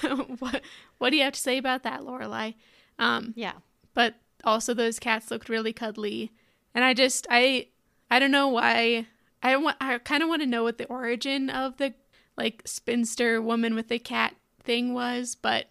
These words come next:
Speaker 2: Mm-hmm.
Speaker 1: it's ridiculous. I feel like the, it's kind of changed. Cats are, especially after the pandemic, people are more, like, willing to admit that they love cats.
Speaker 2: Yeah.
Speaker 1: But I also wanted to note if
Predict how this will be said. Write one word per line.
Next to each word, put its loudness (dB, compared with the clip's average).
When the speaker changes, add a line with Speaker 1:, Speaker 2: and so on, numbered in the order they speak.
Speaker 2:
Mm-hmm. -8
Speaker 1:
it's 0
ridiculous. -2
I 4
feel 4
like 4
the, 0
it's 2
kind 4
of 0
changed. -2
Cats -4
are, -4
especially 2
after 2
the -2
pandemic, -4
people -8
are -4
more, -4
like, -14
willing 4
to -2
admit 0
that -6
they -4
love -4
cats. -6
Speaker 2:
Yeah. 0
Speaker 1:
But 4
I 6
also 4
wanted 0
to -4
note -2
if -2